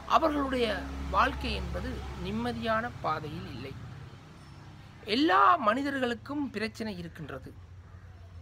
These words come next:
இந்த உலகத்திலே பிரச்சனை இல்லாத மனிதன் ஒருவனும் இல்லை. ஒரு சின்ன ஒரு உதாரணத்தை எடுத்துக்கொள்வோம்.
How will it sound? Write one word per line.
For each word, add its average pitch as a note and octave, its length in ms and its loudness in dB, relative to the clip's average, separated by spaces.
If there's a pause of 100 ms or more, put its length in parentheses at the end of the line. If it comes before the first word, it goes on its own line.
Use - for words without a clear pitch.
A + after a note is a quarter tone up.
(460)
இந்த A3 180 0
உலகத்திலே C#4+ 680 4
பிரச்சனை B3 680 -2
இல்லாத G#3 540 0
மனிதன் F#3+ 600 -4
ஒருவனும் E3+ 460 -8
இல்லை. C3 260 -14 (2000)
ஒரு C4 160 0
சின்ன F#4 360 0
ஒரு D#4+ 180 0
உதாரணத்தை G#3 520 0
எடுத்துக்கொள்வோம். C#3+ 540 -14